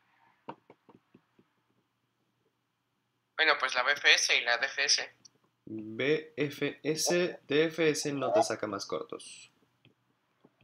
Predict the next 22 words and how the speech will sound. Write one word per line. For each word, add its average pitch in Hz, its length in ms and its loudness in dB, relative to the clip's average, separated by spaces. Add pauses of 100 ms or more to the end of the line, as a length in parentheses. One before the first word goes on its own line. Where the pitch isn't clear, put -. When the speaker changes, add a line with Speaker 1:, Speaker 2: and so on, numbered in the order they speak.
(1040)
Speaker 1:
Pues, - 220 4
eh, - 300 2 (180)
calculas - 480 8
el 139 440 6
costo 160 280 2
de 139 140 6
cada 165 240 8
uno 175 100 2
de 151 80 6
los 113 160 2
caminos - 400 0
y 139 60 -2
al - 40 -10
final 135 320 4
los 147 160 2
ordenas 123 600 -2
y - 100 -16
ya. - 160 0 (1160)
Speaker 2:
Súper, 302 560 2 (180)
una, 135 600 -2
una 131 280 -6
bruta. 127 540 -4